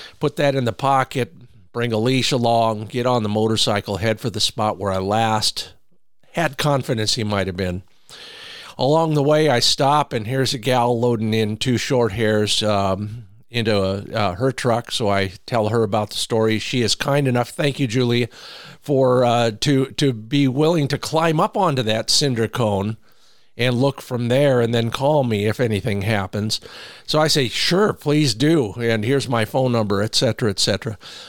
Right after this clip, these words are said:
I swing around as I'm headed to the far side of that cinder cone. I run into a couple of guys on dirt bikes, tell them the same thing. They tell me the same thing. And, uh, get to that far end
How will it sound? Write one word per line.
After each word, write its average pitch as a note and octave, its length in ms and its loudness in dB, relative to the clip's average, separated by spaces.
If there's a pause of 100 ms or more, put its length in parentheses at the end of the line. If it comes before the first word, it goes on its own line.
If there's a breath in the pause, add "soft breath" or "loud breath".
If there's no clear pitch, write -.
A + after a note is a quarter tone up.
(100)
I C3+ 140 2
swing C#3 320 0
around A#2+ 400 2
as G#2+ 160 0
I'm G#2+ 100 0
headed B2 360 -2
to C3+ 60 0
the G#2+ 120 -2
far C3+ 480 0
side C#3 480 2
of B2 80 -2
that A2+ 240 0
cinder A#2+ 420 0
cone. A2 640 0
I G#2+ 220 -2
run A2 260 2
into G#2+ 200 0
a G#2 40 0
couple G#2+ 420 -2
of A2 40 -4
guys A2 320 0
on G2+ 380 -2 (100)
dirt C#3 220 0
bikes, B2+ 560 -2 (140)
tell A2+ 180 0
them A2 180 0
the G#2 80 0
same A#2 300 0
thing. A#2+ 340 -2
They G#2+ 160 -4
tell G#2+ 200 -4
me A#2 180 0
the G#2 100 -2
same A#2+ 320 0
thing. A#2 320 0 (800 loud breath)
And, D#3+ 500 2
uh, D3 440 4
get D#3+ 300 -2
to D#3+ 100 -2
that C#3 300 0
far E3 720 0
end C3 560 0